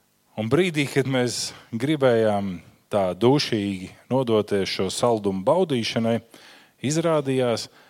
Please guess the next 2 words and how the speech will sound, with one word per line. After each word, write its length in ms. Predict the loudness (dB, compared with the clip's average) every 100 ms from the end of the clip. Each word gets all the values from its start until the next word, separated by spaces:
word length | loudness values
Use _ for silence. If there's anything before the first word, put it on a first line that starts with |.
| _ _ _ _ _ -8
ka 340 | -4 -2 -2 -4 -16 _ _ _ _ _ _ _ _ _ -12
kādi 520 | -6 -2 -2 -2 -8